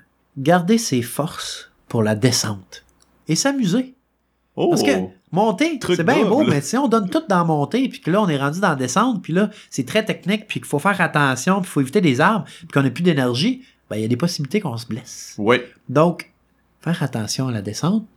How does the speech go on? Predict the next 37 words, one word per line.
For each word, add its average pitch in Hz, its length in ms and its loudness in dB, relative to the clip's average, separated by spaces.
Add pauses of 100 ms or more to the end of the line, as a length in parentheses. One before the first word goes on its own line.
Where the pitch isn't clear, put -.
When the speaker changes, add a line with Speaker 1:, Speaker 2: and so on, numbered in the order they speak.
(580)
Speaker 1:
conserver 160 320 4
ses 156 160 0
énergies, 113 800 0 (260)
parce 127 140 2
que 135 200 4 (180)
peut-être 120 160 0
que 113 60 -4
tu 113 120 -8
vas 104 120 0
avoir, 101 400 -2
euh, 98 120 -8
envie 107 300 -2
d'en 208 140 0
faire 208 200 0
une 180 80 0
deuxième 180 300 2
descente. 226 400 0 (300)
Parce - 120 -16
que 185 80 0
savez-vous 214 320 2
que 190 340 2
quand 220 200 0
on 196 460 0
monte 220 240 -2
en, 208 40 4
en, 180 680 2
en 170 40 0
pin-, 190 180 -4
en 151 240 0
rando 175 260 2
alpine, 214 400 0 (600)
on 131 80 -2
en 139 60 4
fait 147 140 2
quoi ? 180 180 2
Deux 214 300 2
montées ? 233 560 0